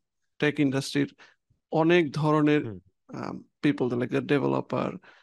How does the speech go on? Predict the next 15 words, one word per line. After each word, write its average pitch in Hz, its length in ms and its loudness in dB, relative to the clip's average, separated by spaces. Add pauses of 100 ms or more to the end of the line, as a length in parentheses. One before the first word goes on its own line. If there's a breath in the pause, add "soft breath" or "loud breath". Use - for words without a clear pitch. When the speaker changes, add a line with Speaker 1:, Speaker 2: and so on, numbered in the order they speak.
(120)
Speaker 1:
যারা - 100 -4
হয়তো 127 160 -2
digital 131 340 -2
marketing 143 440 -2
নিয়ে 139 140 2
কাজ 131 200 -6
করতেছে, 135 500 -8
যারা 127 240 -2
হয়তো 127 240 -6
বা, - 160 -4 (460 soft breath)
আহ, 135 140 -2
designer, 131 640 0
যারা 131 200 -4
হয়তো 131 220 -4
বা 131 100 -2